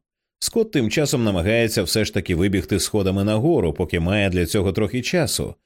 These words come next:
але його нога у шкарпетці послизається на гладенькій приступці, і він падає на одне коліно.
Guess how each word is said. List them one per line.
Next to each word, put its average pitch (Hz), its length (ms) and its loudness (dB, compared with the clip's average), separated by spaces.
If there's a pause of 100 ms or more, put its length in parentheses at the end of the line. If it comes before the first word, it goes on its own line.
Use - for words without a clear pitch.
(280)
але 175 200 2
його 123 220 2
нога 104 320 2
у 107 60 2
шкарпетці 113 640 0
послизається 98 840 0
на 87 100 0
гладенькій 98 500 0
приступці, - 760 -2 (360)
і 202 200 4
він 156 240 2
падає 135 420 0
на 98 160 2
одне 78 320 0
коліно. 76 600 -2